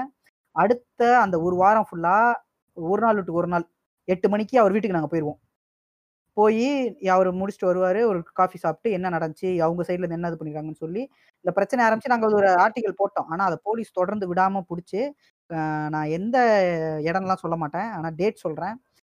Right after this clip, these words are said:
மே மாசம், அ, ரெண்டாம் தேதி, அ, வச்சு அந்த இதை புடிச்சிட்டாங்க, அந்த மேட்டர் எல்லாத்தையும் புடிச்சு அந்த,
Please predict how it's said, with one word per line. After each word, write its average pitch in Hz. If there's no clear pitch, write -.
மே 247
மாசம், 233
அ, 170
ரெண்டாம் 202
தேதி, 214
அ, 165
வச்சு 165
அந்த 170
இதை 165
புடிச்சிட்டாங்க, 170
அந்த 147
மேட்டர் 165
எல்லாத்தையும் 156
புடிச்சு 214
அந்த, 175